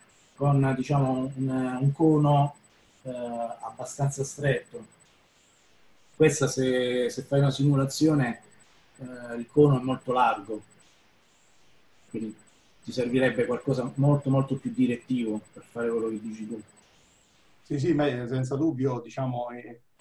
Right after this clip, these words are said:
Speaker 2: inizia, io ho visto, eh, non mi ricordo ora, eh, tu, tu stesso mi, mi hai dato qualche suggerimento, ci stanno, eh, questi,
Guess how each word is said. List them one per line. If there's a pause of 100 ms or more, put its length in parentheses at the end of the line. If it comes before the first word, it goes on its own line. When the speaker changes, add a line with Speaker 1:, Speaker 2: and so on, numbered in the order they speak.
Speaker 2:
inizia,
io
ho
visto, (300)
eh,
non
mi
ricordo
ora,
eh,
tu,
tu
stesso
mi,
mi
hai
dato
qualche (200)
suggerimento,
ci
stanno,
eh,
questi,